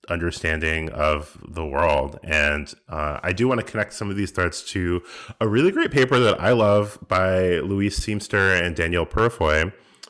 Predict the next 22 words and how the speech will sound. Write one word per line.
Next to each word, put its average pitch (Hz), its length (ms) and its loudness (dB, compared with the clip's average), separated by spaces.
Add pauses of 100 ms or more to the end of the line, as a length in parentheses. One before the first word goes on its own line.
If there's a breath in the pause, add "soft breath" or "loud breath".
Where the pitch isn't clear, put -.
(140 loud breath)
called 82 240 -2
What 85 200 2
is 87 220 2
Environmental 82 600 -2
Racism 78 540 -6
For? 76 440 0
Place-Based - 680 -4
Harm 78 360 -4
and 78 120 -6
Relation-, 73 400 -4 (400 soft breath)
Relational 95 380 0
Development. 73 640 -4 (560 loud breath)
And 82 120 -10
so 78 480 -2 (880)
I 120 120 4
know 120 100 8
I 120 80 6
mentioned, 113 400 2
like, 87 300 -4 (100)
linking 120 340 0
fates 113 400 0
earlier, 80 720 0